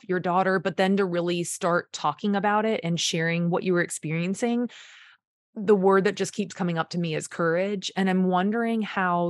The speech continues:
you, in the days, weeks, months, years that followed after, you know, you making this courageous decision to create a new and healthier future for yourself and your daughter, how did you manage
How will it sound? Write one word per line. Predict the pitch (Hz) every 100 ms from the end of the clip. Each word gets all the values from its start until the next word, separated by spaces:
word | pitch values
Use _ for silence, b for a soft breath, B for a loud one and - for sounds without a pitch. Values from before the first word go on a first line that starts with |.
| 170
you, | 165 165 160 160 160 b b b b _ _ -
in | 208 196
the | 180
days, | 160 214 202 196 175 170
weeks, | 170 190 190 - -
months, | 180 175 180 175 -
years | 190 214 185 180 175
that | -
followed | - 202 196 170 156 160 160
after, | 175 170 - 185 170 170
you | 180 165
know, |
you | 165 165 190
making | 185 185 202 175 160
this | 160 - -
courageous | - 185 170 170 180
decision | - 156 - 170 151 160 151 156
to | - 175 156 -
create | - 202 185 175 180 -
a | 170 165
new | 165 165 175 170 165 156 156 -
and | 160 156 156 160 170 _ _ _ -
healthier | 214 - 180 165 156
future | - 202 - 147
for | -
yourself | 175 165 - 170 185
and | 170
your | 160
daughter, | 156 147 170 214 254 b b b b _ _ _
how | - 226 226 247
did | 330 381
you | 302 277
manage | 226 185 165 165 170 170 170 156 -